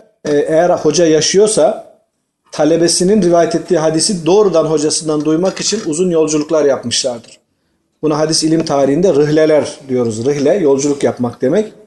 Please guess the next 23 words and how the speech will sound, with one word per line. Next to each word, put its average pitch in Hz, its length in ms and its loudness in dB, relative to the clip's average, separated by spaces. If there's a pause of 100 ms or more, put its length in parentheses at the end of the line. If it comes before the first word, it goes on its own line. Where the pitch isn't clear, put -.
(160)
Ee, 147 40 -4
özellikle 170 720 2
tabiun 175 440 2
döneminde 160 440 0
çok 165 240 -4
yoğunlaşan 156 640 2
bu 139 220 2
rihleler 156 540 0 (320)
üçüncü 185 320 0
asrın 160 260 0
sonlarına 170 520 0
kadar 151 300 0
da 185 140 0
devam 143 280 2
etmiştir. - 580 -8 (320)
Tabii 160 180 0
o 170 100 4
zamanki 170 680 0 (320)
hani 143 380 0 (380)
ulema 151 380 0
arasındaki 156 800 0
iletişim 156 560 -2
ağının 147 520 0